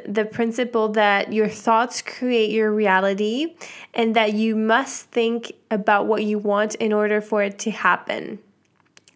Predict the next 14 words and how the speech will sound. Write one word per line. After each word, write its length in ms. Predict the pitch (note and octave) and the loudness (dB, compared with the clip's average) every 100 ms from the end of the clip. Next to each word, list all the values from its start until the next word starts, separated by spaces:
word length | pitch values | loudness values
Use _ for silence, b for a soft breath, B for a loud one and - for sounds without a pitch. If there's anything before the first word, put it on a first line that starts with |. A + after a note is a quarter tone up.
| - | -6
So 100 | A3 | -4
it's 160 | G#3+ - | -2 2
all 180 | A#3+ B3+ | 2 4
about 420 | A#3 A3 G#3+ G#3+ | 4 4 4 0
thinking 320 | A3 G#3+ G#3 | -2 0 -4
positive 760 | G#3 A3+ A#3 A3+ A3 A3 G#3+ - B B B B B | 0 0 2 2 4 2 0 -6 B B B B B
to 140 | - A3+ | -2 0
attract 460 | A3+ A#3+ A3 - | 0 2 2 0
positive 480 | G#3 G#3+ G#3 G3+ G3+ | 0 2 2 0 -2
things 460 | A#3+ A#3+ B3 A#3+ - B B - | 2 2 2 -2 -6 B B 0
and 300 | G#3+ G#3+ A3 | 2 4 4
not 260 | A3 A#3 | 4 4
really 220 | A#3 A3+ A3 | 2 2 0
having, 760 | - G3+ G#3 G#3 G#3 G3+ G3+ | 0 2 2 2 2 0 -4